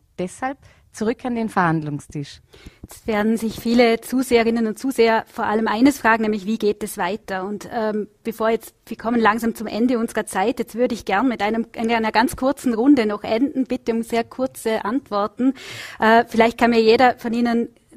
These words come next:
Speaker 2: kurz schildern, ganz allgemein, glauben Sie an eine, noch eine, an eine Reform des Untersuchungsrechts? Sind Sie da optimistisch, dass es dazu kommt, ja oder nein? Dann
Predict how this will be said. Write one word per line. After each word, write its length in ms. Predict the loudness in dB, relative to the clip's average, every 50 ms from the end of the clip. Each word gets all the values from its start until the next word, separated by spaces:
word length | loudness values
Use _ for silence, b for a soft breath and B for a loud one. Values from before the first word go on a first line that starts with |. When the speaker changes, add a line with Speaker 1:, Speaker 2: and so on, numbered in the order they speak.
| -20 -20 _
Speaker 2:
kurz 280 | -2 -2 -2 0 2 4
schildern, 340 | 4 4 6 4 2 0 -2 0
ganz 240 | 0 0 2 2
allgemein, 560 | 2 2 2 0 0 -2 -2 -2 -2 -4 -6 -4
glauben 320 | -2 0 4 6 6 6
Sie 100 | 6 4
an 60 | 2
eine, 180 | 2 0 0 -2 -2 -4
noch 200 | -4 -4 -2 -2
eine, 240 | -2 -2 -2 -4 -4 -2
an 140 | 0 0 0
eine 240 | 0 -2 -4 -4
Reform 320 | -6 -6 -4 -2 -2 0 0
des 120 | -2 -4
Untersuchungsrechts? 920 | -6 -6 -6 -6 -6 -6 -6 -6 -6 -6 -6 -4 -4 -4 -4 -6 -6 -2
Sind 180 | 2 2 2 2
Sie 80 | 0
da 140 | -4 -4 -4
optimistisch, 560 | -4 -6 -8 -6 -6 -6 -6 -6 -8 -10 -10
dass 180 | -8 -10 -10 -10
es 80 | -10 -8
dazu 280 | -8 -10 -10 -10 -12
kommt, 420 | -12 -10 -10 -10 -10 -10 -14 -14 -12
ja 180 | -10 -10 -10
oder 140 | -8 -8 -8
nein? 260 | -8 -8 -8 -10 -12 -14 _ _ _ _ _ -4 0
Dann 220 | 0 2 2 0